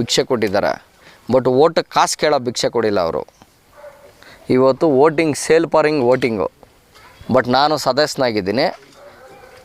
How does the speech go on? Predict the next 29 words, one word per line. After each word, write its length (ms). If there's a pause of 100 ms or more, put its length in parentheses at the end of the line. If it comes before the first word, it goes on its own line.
(340)
ಅದನ್ನ 240
ಹೇಳ್ಬಾರ್ದು 520
ನಾವೆಲ್ಲನೂ, 640 (120)
ಆದರೂ 280
ಎಲ್ಲೋ 260
ಒಂದು 180
ಕಡೆ 140
ಮನಸ್ಸು 420
ನೋವು, 220
ಬೇಜಾರು. 520 (460)
ಆದರೂ 320
ಕೂಡ 160
ನಾನು 340 (440)
ಬಾಬಾ 420
ಸಾಹೇಬ್ 340
ಅಂಬೇಡ್ಕರ್ 500
ಅವರು 200
ಮಾಡಿರೋ 360
ನಿಟ್ಟಿನಲ್ಲಿ 720 (540)
ನಾವು 200
ಸಾಗಬೇಕಂತ 640
ಹೇಳಿ, 160
ಹೇಳಿ 120
ಬಯಸ್ತಾ 360
ಇದ್ದೀನಿ. 360 (840)
ನಮ್ಮ 200
ಶಾಸಕರು 680
ನಮ್ಮ 220
ಗ್ರಾಮಕ್ಕೆ 540